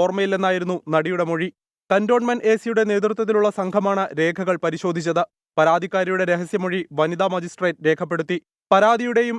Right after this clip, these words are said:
എഫ് ഐ ആറിന്റെയും പകർപ്പാവശ്യപ്പെട്ട് സിദ്ദിഖ് തിരുവനന്തപുരം ഒന്നാം ക്ലാസ് മജിസ്ട്രേറ്റ് കോടതിയിൽ അപേക്ഷ നൽകി.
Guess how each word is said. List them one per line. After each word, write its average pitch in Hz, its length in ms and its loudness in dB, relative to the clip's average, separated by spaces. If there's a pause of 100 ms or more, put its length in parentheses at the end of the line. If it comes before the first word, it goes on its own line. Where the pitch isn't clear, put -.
(100)
എഫ് 190 180 -2
ഐ 233 120 2
ആറിന്റെയും 226 440 0
പകർപ്പാവശ്യപ്പെട്ട് 202 840 0 (160)
സിദ്ദിഖ് 185 420 -4
തിരുവനന്തപുരം 190 560 0 (120)
ഒന്നാം 190 280 0
ക്ലാസ് 202 260 -2
മജിസ്ട്രേറ്റ് 185 460 -4
കോടതിയിൽ 185 340 -2 (140)
അപേക്ഷ 185 360 -2
നൽകി. 156 220 -2